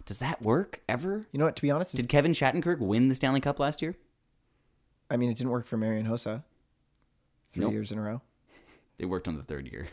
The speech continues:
Speaker 2: Oh, did it work on the third
Speaker 1: Yeah,
Speaker 2: year?
Speaker 1: he won on the
Speaker 2: <laughs>
Speaker 1: third
Speaker 2: Okay.
Speaker 1: year.
Speaker 2: Well, those first two years,
Speaker 1: But at that point, it's
Speaker 2: that's
Speaker 1: just
Speaker 2: hilarious.
Speaker 1: odds, right? That's what
Speaker 2: <laughs> Yeah.
Speaker 1: Yager's been trying to do.
Speaker 2: <laughs> Yeah.
Speaker 1: <laughs> Okay, well, I mean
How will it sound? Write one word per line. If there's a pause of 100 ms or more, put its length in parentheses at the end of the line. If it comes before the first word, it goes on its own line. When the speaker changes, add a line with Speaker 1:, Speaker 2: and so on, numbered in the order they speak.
Speaker 2:
Oh,
did
it
work
on
the
third
Speaker 1:
Yeah,
Speaker 2:
year?
Speaker 1:
he
won
on
the
Speaker 2:
<laughs>
Speaker 1:
third
Speaker 2:
Okay.
Speaker 1:
year. (640)
Speaker 2:
Well,
those
first
two
years,
Speaker 1:
But
at
that
point,
it's
Speaker 2:
that's
Speaker 1:
just
Speaker 2:
hilarious.
Speaker 1:
odds,
right?
That's
what
Speaker 2:
<laughs>
Yeah.
Speaker 1:
Yager's
been
trying
to
do.
Speaker 2:
<laughs>
Yeah.
Speaker 1:
<laughs> (1400)
Okay,
well,
I
mean